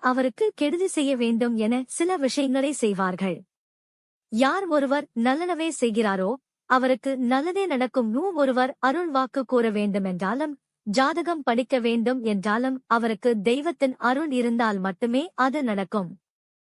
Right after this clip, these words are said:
பொய்யாக சாமி ஆடுவது. ஜாதக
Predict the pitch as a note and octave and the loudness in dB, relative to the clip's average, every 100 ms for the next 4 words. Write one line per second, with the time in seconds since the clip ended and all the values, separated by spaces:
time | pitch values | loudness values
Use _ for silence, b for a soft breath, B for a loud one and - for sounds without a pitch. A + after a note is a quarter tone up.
0 | _ _ _ D#4 E4 F#4 F#4 F#4 F#4+ - | _ _ _ 0 2 2 0 0 -4 0
1 | C4 C#4 E4 F4 A#3 A#3 A#3 G3 F#3 F3 | 0 0 -2 -2 0 0 0 -2 -4 -6
2 | - _ _ _ _ _ _ _ _ G3+ | -12 _ _ _ _ _ _ _ _ 0
3 | C4 D#4+ F4+ | 2 2 0